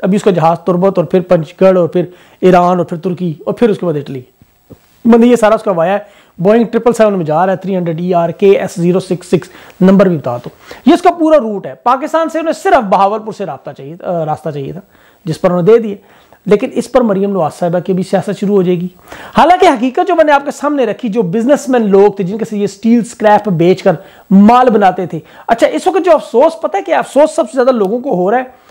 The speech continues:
किस पे? जिन्होंने इन मरियम साहिबा को ढील दी हुई है। अब ये पछता रहे हैं सारे, औरत होने की वजह से इनके ऊपर सारे मुकदमात कायम है। भाई आपने सारे मर्दों को अंदर किया हुआ है, इन्हें आपने छोड़ दिया जी, खवातीन है,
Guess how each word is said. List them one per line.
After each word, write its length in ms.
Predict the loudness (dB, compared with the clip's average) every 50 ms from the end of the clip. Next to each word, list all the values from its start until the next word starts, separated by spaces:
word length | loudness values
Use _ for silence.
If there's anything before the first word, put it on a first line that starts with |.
| _ _ _ _ _ -2
किस 160 | -2 -2 0
पे? 240 | -2 -2 -2 -2 -4
जिन्होंने 460 | -4 0 2 4 4 4 4 4 4
इन 60 | 4
मरियम 300 | 2 2 2 0 0 0
साहिबा 260 | 0 0 2 2 2
को 240 | 2 2 2 2 2
ढील 340 | 2 0 0 0 0 2 0
दी 140 | 0 -4 -6
हुई 160 | -8 -10 -10
है। 60 | -4
अब 180 | -2 0 2 2
ये 60 | 2
पछता 380 | 2 0 0 2 2 2 2
रहे 80 | 2 0
हैं 60 | -4
सारे, 260 | -8 -12 -16 -18 -18 _ _ _ _ _ _ _ _ _ _ _ _ _ _ _ _ _ _ _ 2 2 4
औरत 180 | 4 4 0 -2
होने 180 | -6 -6 -6
की 120 | -6 -2 -2
वजह 200 | -2 -2 -2 -4
से 120 | -4 -8
इनके 160 | -6 -4 -2
ऊपर 120 | -2 -2 -2
सारे 340 | -2 0 0 2 2 2
मुकदमात 520 | 0 0 -2 -2 -2 -2 -2 -2 -4 -4 -6
कायम 240 | -8 -10 -8 -6 -8
है। 60 | -6
भाई 160 | -6 -2 -2
आपने 320 | 0 0 -2 -2 -6 -10
सारे 280 | -6 -4 -2 0 0 0
मर्दों 360 | 0 0 -2 -2 -2 -2 0
को 60 | 0
अंदर 200 | 0 0 0 -2
किया 200 | -4 -4 -4 -2
हुआ 200 | -2 0 -2 -2
है, 80 | -4 -6 -12 -20 -20 -20 -4 2
इन्हें 200 | 4 4 6 6
आपने 240 | 4 2 0 -6 -10
छोड़ 260 | -6 -2 0 0 2
दिया 160 | 2 0 -2
जी, 40 | -2
खवातीन 520 | -2 -2 -2 -2 -2 -4 -4 -4 -4 -4
है, 120 | -6 -8